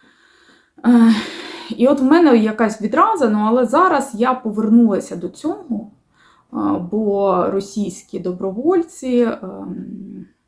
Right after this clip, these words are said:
коли пройшли через кордон, ем, російські в Белгороді, вони процитували Єгора Летова.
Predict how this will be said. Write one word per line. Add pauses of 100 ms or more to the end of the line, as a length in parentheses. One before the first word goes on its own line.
(120)
коли
пройшли
через
кордон, (680)
ем, (100)
російські (140)
в
Белгороді,
вони
процитували
Єгора
Летова.